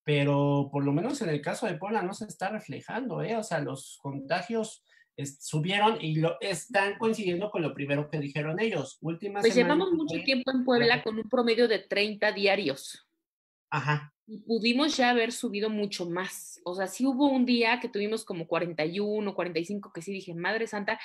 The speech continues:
Speaker 2: pero el otro día volvimos a tener veinti-, veinticuatro, veintiocho, treinta y dos. Entonces, eh, según, eh, yo recuerdo como hemos estado viendo, co-, como la última semana, nuestro promedio ha sido de treinta. O sea, quiere decir que la curva se va manteniendo, haz de, haz de cuenta que acá,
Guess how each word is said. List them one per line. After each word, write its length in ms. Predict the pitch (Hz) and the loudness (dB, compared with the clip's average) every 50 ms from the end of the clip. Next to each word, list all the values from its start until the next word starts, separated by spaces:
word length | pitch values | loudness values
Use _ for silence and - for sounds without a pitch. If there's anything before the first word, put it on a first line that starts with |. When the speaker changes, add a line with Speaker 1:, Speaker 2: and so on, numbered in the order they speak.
| - - - - _ | -16 -16 -18 -10 _
Speaker 2:
pero 180 | - 226 214 214 | 2 4 4 6
el 60 | 226 | 4
otro 180 | 247 247 269 262 | 4 4 4 4
día 120 | 262 254 | 4 6
volvimos 420 | 262 240 233 226 233 240 254 247 | 6 4 4 4 2 2 2 2
a 80 | 254 247 | 2 0
tener 260 | 247 185 190 196 202 | 0 0 0 0 0
veinti-, 280 | 208 208 196 208 196 - - - 196 175 208 196 - | -2 -2 -4 -6 -10 -12 -16 -14 -8 -4 -4 -2 -2
veinticuatro, 840 | 190 202 202 196 202 - - 226 220 208 208 208 208 - 208 208 202 | 0 -2 -2 -2 -4 -2 2 4 6 6 4 2 2 -2 -2 -2 0
veintiocho, 480 | 190 175 180 170 202 185 185 185 202 - | -2 -4 -4 -2 -2 -2 -2 -4 -6 -6
treinta 260 | 175 175 170 165 165 | -6 -6 -4 -4 -4
y 60 | 175 | -2
dos. 200 | 175 185 190 190 - - - - - - | -2 -2 -2 -4 -8 -16 -18 -18 -16 -12
Entonces, 400 | - - 240 254 269 262 - - _ _ _ _ - | -6 -4 0 0 0 0 -2 -14 _ _ _ _ -2
eh, 240 | 208 202 - - - 208 | -2 -2 -2 -4 -12 -8
según, 580 | 196 - 226 208 - - 254 262 294 311 339 - - | -2 2 2 2 2 2 2 2 2 2 0 0 0
eh, 160 | 240 220 - 190 | -2 -2 0 2
yo 120 | 220 226 | 0 2
recuerdo 380 | 233 247 247 247 240 233 233 233 | 2 2 0 0 0 2 0 0
como 180 | 233 202 202 | -2 -6 -6
hemos 200 | 214 220 240 247 240 | -4 -4 -4 -4 -4
estado 320 | 214 - 220 208 214 202 | -6 -6 -4 -4 -4 -4
viendo, 260 | 208 214 208 202 214 214 - - | -2 -2 -2 -2 -2 -2 -4 -6
co-, 160 | - - _ _ | -12 -18 _ _
como 320 | _ - 214 202 202 208 208 | _ -6 -4 -4 0 0 2
la 120 | 214 226 | 4 4
última 420 | 254 294 294 349 339 330 302 277 | 6 6 6 6 6 6 6 4
semana, 420 | 247 254 214 202 196 190 208 208 233 | 2 0 -4 -2 -2 -2 0 0 0
nuestro 300 | 269 254 240 247 - 185 | 0 0 -2 -2 -4 -6
promedio 320 | - 190 185 214 220 208 226 | -2 0 0 0 2 2 2
ha 40 | |
sido 240 | 220 - 233 214 208 | 0 0 -2 -2 -2
de 120 | 202 190 190 | -2 -2 -4
treinta. 400 | - 233 233 247 226 196 190 180 | 0 2 2 2 2 0 -2 -4
O 40 | |
sea, 160 | 180 - 180 - | -4 -4 -6 0
quiere 200 | - 233 233 240 | 2 2 2 2
decir 240 | 233 - 233 233 - - - - - - _ _ _ | 0 -2 -6 -6 -6 -10 -18 -18 -20 -20 _ _ _
que 100 | - 220 | -2 0
la 140 | 202 190 - | 0 0 0
curva 240 | - 240 247 240 226 | 2 4 4 4 4
se 120 | 226 226 208 | 2 0 -2
va 120 | 208 208 | -2 -2
manteniendo, 520 | 208 208 214 202 202 196 196 196 202 196 | -2 -2 -4 -6 -6 -6 -4 -4 -2 -2
haz 60 | 202 190 | -2 -2
de, 120 | 180 - | -4 -6
haz 120 | - 190 180 | -6 -6 -6
de 80 | 202 202 | -4 -6
cuenta 240 | 208 208 196 185 190 | -4 -2 -2 0 0
que 80 | 175 | -2
acá, 400 | 175 - - 214 208 208 214 - | -2 -2 0 2 2 2 0 -2